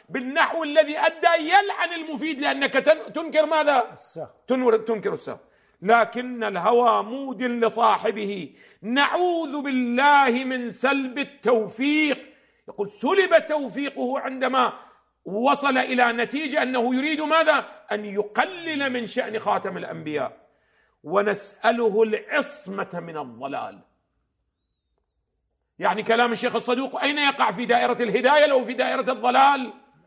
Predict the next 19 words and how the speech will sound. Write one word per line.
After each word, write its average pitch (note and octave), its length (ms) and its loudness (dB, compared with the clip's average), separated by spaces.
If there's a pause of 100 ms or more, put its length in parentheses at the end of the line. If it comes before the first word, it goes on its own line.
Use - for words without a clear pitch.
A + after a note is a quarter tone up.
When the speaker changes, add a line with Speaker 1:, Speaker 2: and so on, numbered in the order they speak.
Speaker 2:
أبدا. B2+ 140 -6
Speaker 1:
يعني B3+ 180 2
ضال، E4 760 2
نعم، A#3 460 -2
يعتقد G#3+ 580 -2
في F#3 100 -8
أنه G#3+ 180 -4
ضال. G#3 420 0 (720)
"ونستهديه C4+ 1300 2
في B3+ 340 -2
سلوك B3+ 520 -4
منهج A#3+ 460 0
الحق A3+ 360 -2
وواضح A3+ 560 6
الطريق G3 460 -4
بمنه". C3+ 440 -12 (240)
التفتوا B3 360 0
جيدا A#3+ 360 2
أعزائي، E3 340 -12